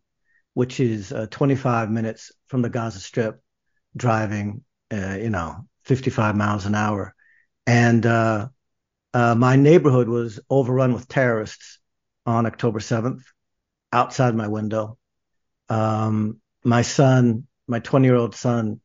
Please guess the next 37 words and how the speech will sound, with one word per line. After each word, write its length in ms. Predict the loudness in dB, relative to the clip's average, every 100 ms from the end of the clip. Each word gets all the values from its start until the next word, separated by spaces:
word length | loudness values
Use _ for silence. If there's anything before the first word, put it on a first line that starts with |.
| -12
uh, 220 | -10 -8
grabbed 340 | -4 -4 -4
his 120 | -6
weapon 460 | -4 -4 -4 -6 -8 _ -20 -10
and 100 | -8
fought 260 | -4 -4 -4
the 80 |
terrorists 580 | -6 -4 -2 -4 -8 -16
here 580 | -12 0 2 4 0 -4 _ _ _ _ -2
in 80 | 0
Ofakim 640 | 0 -4 0 4 6 4
and 160 | 0 -2
in 220 | -4 -8
Kibbutz 640 | -4 0 2 0 -2 -18 _ _ _ -4
Re'im, 640 | 2 4 6 6 4 0 -12 -6
which 240 | -4 -2
is 140 | -2 0
where 160 | 0
the 100 | 0
rave 300 | 0 0 -2
party 240 | -4 -6 -6
was. 360 | -10 -12 -16 _ _ _ _ _ _ _ _ -4
Uh, 380 | 0 0 0 -4 _ _ _ -4
and 100 | -2
since 340 | 6 6 6
then, 480 | 6 6 4 0 -4 _ _
we've 180 | -2 2
all 180 | 2 2
been 400 | 2 0 -2 -6 _ -8
digesting 580 | -6 -2 -2 -2 -6
how 160 | -4 0
much 320 | 2 2 -2
there 120 | -4 -2
is 200 | -2 -6
to 80 |
digest. 640 | -10 -10 -8 -10 -12 -18 _ _ _ _ _ _ _ -8
Uh, 360 | -6 -4 -6